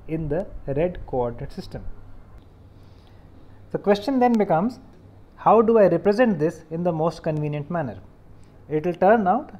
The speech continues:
as we go on that computations are most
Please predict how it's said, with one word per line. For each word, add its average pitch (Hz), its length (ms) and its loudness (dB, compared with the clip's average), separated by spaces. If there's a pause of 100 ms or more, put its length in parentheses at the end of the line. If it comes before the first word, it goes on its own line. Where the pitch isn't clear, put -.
(140)
as 151 220 -2
we 151 80 -4
go 165 180 2
on 151 360 0 (600)
that 156 460 0 (920)
computations 233 680 0
are 185 180 4
most 196 400 -2